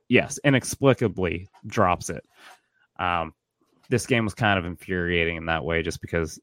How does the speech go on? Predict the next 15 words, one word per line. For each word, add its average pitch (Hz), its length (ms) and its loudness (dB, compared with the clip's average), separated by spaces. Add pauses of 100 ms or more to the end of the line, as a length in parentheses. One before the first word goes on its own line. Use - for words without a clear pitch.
it 92 60 0
reminded 82 500 2
me 82 180 -2
of, 78 140 -4 (680)
of 92 120 0
all 98 200 12
the 85 100 4
times 85 400 2
we 82 140 0
were, 82 140 0 (440)
we 104 180 6
were 104 140 10
like 87 320 4 (640)
psychotic 98 680 6
people 85 560 -2